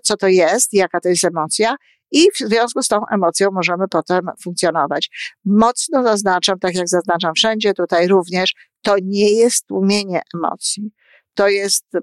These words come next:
praca z, z własną emocją na wejściu, czyli to jest zupełnie co innego niż tłumienie. Tłumienie ma miejsce wtedy, kiedy w sposób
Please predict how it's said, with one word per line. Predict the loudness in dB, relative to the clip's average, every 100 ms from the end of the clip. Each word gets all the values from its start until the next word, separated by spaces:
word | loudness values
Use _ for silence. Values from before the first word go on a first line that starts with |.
| -2
praca | -2 -2 -2 -2 -2 -6 _
z, | -4 0 0
z | -2
własną | 0 0 0 -2 -4
emocją | -2 0 0 2 0 0 -8 -20 -4
na | -2
wejściu, | 0 0 0 0 -2 0 -2 -2 _ 0
czyli | 2
to | 4
jest | 2 2
zupełnie | -4 -4 -2 -2 -2 -2 -2 -6
co | -2 0 0 -4 -6
innego | -4 0 -2 0 -2 -4 _ _
niż | -2 -2
tłumienie. | -2 -2 -2 -6 -10
Tłumienie | -4 -2 0 2
ma | 0
miejsce | 2 0 0 -4
wtedy, | 0 0 2 0 -2 _ _
kiedy | _ 0 2
w | 0
sposób | 0 0 0 -4